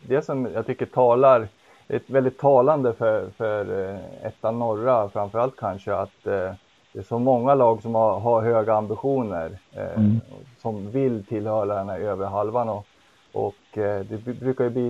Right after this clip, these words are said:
Speaker 1: väldigt täta och jämna matcher, så att det ska bli väldigt spännande tjugohundratjugoett tycker jag.
Speaker 2: Absolut. Ja, det är en otroligt tuff serie, det måste jag säga.
Speaker 1: Mm.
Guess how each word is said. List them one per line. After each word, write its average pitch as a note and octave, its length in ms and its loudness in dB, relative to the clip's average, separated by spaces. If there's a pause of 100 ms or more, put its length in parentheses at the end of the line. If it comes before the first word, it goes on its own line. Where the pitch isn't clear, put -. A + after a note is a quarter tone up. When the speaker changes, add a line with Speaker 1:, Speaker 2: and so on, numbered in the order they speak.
(120)
Speaker 1:
väldigt B2 400 -4
täta G#2 340 -2
och A#2 60 0
jämna A2 320 -2
matcher, G#2+ 460 -6
så A2+ 60 -2
att G#2 160 -2 (100)
det A2 120 -8
ska - 160 -6
bli C3 140 2
väldigt B2 380 -2
spännande B2 580 -2
tjugohundratjugoett G#2 580 -6
tycker - 240 -10
jag. C#2 160 -6 (720)
Speaker 2:
Absolut. A2 640 4 (240)
Ja, A#2 80 8
det A2 100 10
är A2 40 10
en A2 100 10
otroligt A#2+ 340 8
tuff G#2 200 2
serie, A2 400 4
det A2 100 -6
måste G2+ 220 0
jag G2 80 -4
säga. - 160 -8 (360)
Speaker 1:
Mm. G2+ 340 -6